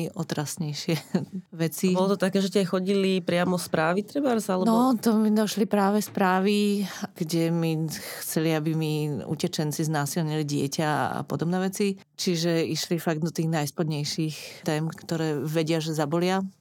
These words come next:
Speaker 1: Bolo zaujímavé, že práve ženy boli tie, <laughs> ktoré vedeli najkrutejšie napísať tieto hejty. A vlastne tým pádom som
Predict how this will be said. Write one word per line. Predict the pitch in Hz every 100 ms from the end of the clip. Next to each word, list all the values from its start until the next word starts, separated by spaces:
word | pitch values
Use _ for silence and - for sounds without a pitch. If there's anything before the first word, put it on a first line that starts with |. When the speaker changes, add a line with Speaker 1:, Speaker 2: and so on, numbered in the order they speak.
| _ _
Speaker 1:
Bolo | 175 180
zaujímavé, | 170 170 175 165 160
že | 160 170
práve | 170 151 160
ženy | 160 156
boli | 147 151
tie, | 160 - 160
<laughs> | 139
ktoré | - - 160
vedeli | 160 165
najkrutejšie | 160 147 170 160 151 -
napísať | 156 143 170 196 196 - -
tieto | 175 170
hejty. | 160 160 151 196 208 _ _ _ _ _
A | 170
vlastne | 180 175 202
tým | 190
pádom | 190 175 196
som | 202 190